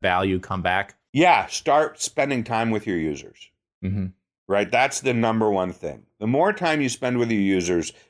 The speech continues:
Speaker 2: the more we see improvement in the user experience, right? It's not hard to do, particularly if they work for your company. So go spend time with them.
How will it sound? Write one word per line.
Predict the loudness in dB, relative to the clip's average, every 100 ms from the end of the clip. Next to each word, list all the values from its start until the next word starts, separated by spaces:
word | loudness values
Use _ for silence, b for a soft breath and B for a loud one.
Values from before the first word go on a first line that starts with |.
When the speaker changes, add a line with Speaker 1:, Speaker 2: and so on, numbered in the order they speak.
| _
Speaker 2:
the | -2
more | 2 2 2
we | 2
see | 2 2
improvement | 0 0 -2 -2 -4
in | -4
the |
user | -2 -2 -2
experience, | -4 -8 -8 -10 -12 -18 -20 _ _ _ _
right? | -4 -4 -4 _ -6
It's | -2
not | 2 2 4
hard | 4 2
to | 0
do, | 0 0 0 -6 _ _ _
particularly | -4 -2 2 4 4 4 4
if | 2
they | 0
work | 2 2 0
for | -2
your | 2 2
company. | 0 -4 -4 -6 -10 -12 -18 _ _ _ _ -6
So | -2
go | 2 4
spend | 2 0 -2 -2
time | -2 0 0
with | -4
them. | -8